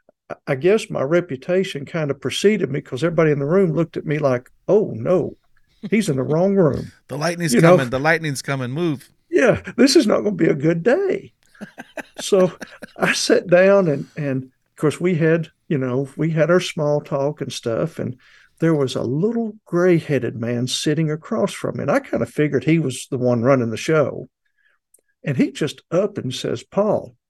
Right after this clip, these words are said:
Speaker 1: how'd you get here?" And I thought to myself, "Well, you don't know who I am. You know, I s-, just got saved. You know, I still had a lot of cop in me too. You know, who do you think you are?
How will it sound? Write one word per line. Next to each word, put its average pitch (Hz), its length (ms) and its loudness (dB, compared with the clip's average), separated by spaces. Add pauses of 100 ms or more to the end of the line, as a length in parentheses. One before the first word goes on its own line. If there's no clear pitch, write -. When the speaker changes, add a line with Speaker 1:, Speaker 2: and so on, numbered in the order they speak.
(1200)
Speaker 1:
how'd 254 360 -4
you 226 100 -2
get 202 340 2
here?" - 400 -14 (1600)
And 220 120 0
I 247 80 2
thought 220 300 0
to 214 60 -2
myself, 190 520 -2
"Well, 254 100 0
you 571 140 -6
don't 453 180 2
know 180 120 2
who 190 220 6
I 156 240 0
am. 294 240 -4
You 185 80 -2
know, 151 100 -4
I 180 100 -2
s-, - 120 -8
just - 280 -6
got - 180 0
saved. - 560 0 (800)
You 151 120 -2
know, 165 240 0
I 196 80 2
still 208 220 0
had 170 120 2
a 151 60 0
lot 151 140 0
of - 80 -10
cop 311 360 -2
in 139 160 2
me 131 80 -2
too. 240 480 -2
You 185 100 -12
know, 208 60 -4
who 262 120 0
do 415 40 -2
you 370 60 -4
think - 340 -2
you 285 160 -2
are? - 300 -2